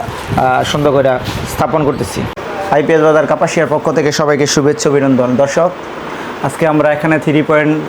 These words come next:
সিক্স কিলো একটা হাইব্রিড ইনভার্টার স্থাপন করছি। আবার বাংলাদেশের নাম্বার ওয়ান ডিজিডিসি লিথিয়াম ব্যাটারি,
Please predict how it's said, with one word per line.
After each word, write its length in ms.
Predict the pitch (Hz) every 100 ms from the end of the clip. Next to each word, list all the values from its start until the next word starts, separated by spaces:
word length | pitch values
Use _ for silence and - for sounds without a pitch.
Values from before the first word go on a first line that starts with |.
| - - - - -
সিক্স 180 | 151 -
কিলো 160 | 156 147
একটা 240 | 143 147
হাইব্রিড 380 | 139 147 143 147
ইনভার্টার 360 | 151 147 139 143
স্থাপন 300 | 156 143 147
করছি। 280 | 143 170 214 - - - - - - - -
আবার 360 | 135 139 143
বাংলাদেশের 560 | 139 143 151 151 143 143
নাম্বার 320 | 147 147 143
ওয়ান 180 | 143 143
ডিজিডিসি 420 | 143 143 143 147
লিথিয়াম 420 | 135 143 151 143
ব্যাটারি, 460 | 135 135 139 180